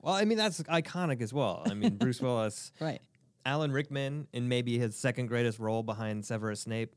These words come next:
Speaker 1: So
Speaker 2: Mm-hmm.
Speaker 1: good. So
Speaker 2: Yeah,
Speaker 1: good.
Speaker 2: super good.
Speaker 1: Ellis gets it.
Speaker 2: You know, and he, mine used to be Home Alone, but then I was like, "Nah, Elf beat it." And then you think to yourself, like, think of Kevin's father, right? They lived in that huge mansion.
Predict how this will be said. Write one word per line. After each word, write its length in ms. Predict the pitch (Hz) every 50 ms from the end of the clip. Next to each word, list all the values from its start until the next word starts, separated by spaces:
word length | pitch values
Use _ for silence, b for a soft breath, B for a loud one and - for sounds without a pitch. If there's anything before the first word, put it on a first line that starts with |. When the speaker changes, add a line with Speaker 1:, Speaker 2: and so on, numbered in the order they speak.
| _
Speaker 1:
So 80 | - 202 190 185 185
Speaker 2:
Mm-hmm. 20 |
Speaker 1:
good. 240 | 180 180 175 170 - - _ _
So 140 | - 202
Speaker 2:
Yeah, 140 | 196 170 147
Speaker 1:
good. 80 | 156 151 B B B -
Speaker 2:
super 240 | - - 254 - 254
good. 320 | 185 180 170 165 170 165 B B B
Speaker 1:
Ellis 320 | - 113 117 117 117 117 -
gets 260 | - 113 110 - -
it. 160 | 113 107 - _ _ _ _ _ _ _ _
Speaker 2:
You 160 | - 214 220
know, 220 | 214 214 214 208 - - _ _
and 180 | - - 196 190 -
he, 160 | 196 196 -
mine 240 | - 214 233 254 220
used 220 | 214 220 208 -
to 60 | - 190
be 320 | 175 185 170 165 160 165 - _ _ _
Home 180 | - 185 175
Alone, 400 | 160 151 147 147 156 170 175 170 b b b b b b b _
but 100 | - 202
then 120 | 214 208
I 20 | 202
was 100 | 202 202
like, 140 | 202 -
"Nah, 160 | 175 165 165 165
Elf 220 | - 180 170 165 - _
beat 180 | - 160 160 160
it." 140 | 156 160 -
And 120 | - 185 185
then 80 | 185
you 100 | 190 190
think 220 | 180 - 208 190 -
to 60 | -
yourself, 280 | 180 165 - 175 165 156 -
like, 120 | 165 165 -
think 180 | - 214 220 -
of 160 | 247 220 -
Kevin's 340 | - - 185 165 160 165 160 -
father, 380 | - 156 151 147 147 147 147 147 156
right? 240 | 147 151 165 170 180 b b b b b b b b -
They 80 | 196
lived 120 | 185 180 180
in 80 | 196
that 100 | 180 175 -
huge 280 | - - 185 180 165
mansion. 480 | 185 175 170 165 156 - - 165 165 156